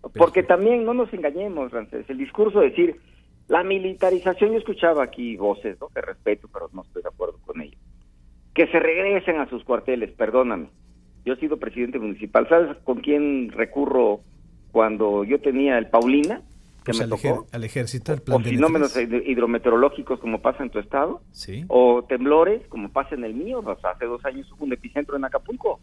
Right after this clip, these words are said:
Speaker 2: Así
Speaker 1: para
Speaker 2: es.
Speaker 1: ponerte un ejemplo más concreto.
Speaker 2: Sí.
Speaker 1: ¿A quién recurrimos? Al ejército.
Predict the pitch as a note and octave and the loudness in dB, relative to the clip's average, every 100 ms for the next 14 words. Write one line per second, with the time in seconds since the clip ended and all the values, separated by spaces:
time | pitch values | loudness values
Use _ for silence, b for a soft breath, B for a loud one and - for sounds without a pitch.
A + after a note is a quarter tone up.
0 | - G2+ A2 A2 B2 D3+ D3 C3+ D3 D3 | -4 2 4 4 0 -2 -4 -6 -6 -6
1 | C3+ D#3+ E3 D3+ E3+ - E3 - - - | -6 -6 -8 -6 -6 -2 -2 -4 -16 -20
2 | - - C#3+ - F#3 F#3+ F3+ D3+ D#3+ E3 | -14 0 0 2 0 0 -2 -2 -2 -4
3 | C3 - D3 E3 A#3+ B3 A3 G3+ F#3 | -8 -4 -2 0 0 -2 -4 -6 -6